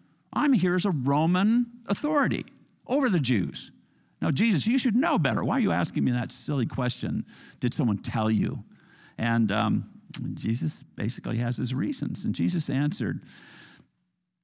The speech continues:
uh, uh, or I, I will continue with Pilate's answer. "Your own nation and your chief priests have de-, delivered you over to me. What have you done? How come you, a Jew,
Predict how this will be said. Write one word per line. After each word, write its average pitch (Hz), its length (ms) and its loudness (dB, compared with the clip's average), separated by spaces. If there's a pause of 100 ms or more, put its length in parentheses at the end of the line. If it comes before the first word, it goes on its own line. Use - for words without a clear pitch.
(280)
uh, 120 440 -2 (1160)
uh, 73 160 -8
or 110 240 -2
I, 110 180 -2 (200)
I - 40 -6
will 110 280 -2
continue 107 560 0
with 107 180 -4
Pilate's - 380 -2
answer. - 400 -6 (320)
"Your 202 360 2
own 202 280 4
nation 233 420 2
and 131 140 4
your 135 100 4
chief 196 380 -2
priests 381 400 -4
have 110 180 -2
de-, 117 320 0
delivered 127 520 0
you 113 200 0
over 254 320 -2
to - 80 0
me. 101 180 0
What 208 220 0
have 359 140 -6
you 311 100 2
done? 208 840 0
How 254 100 -4
come 285 160 0
you, 247 220 4
a 208 80 2
Jew, 202 580 2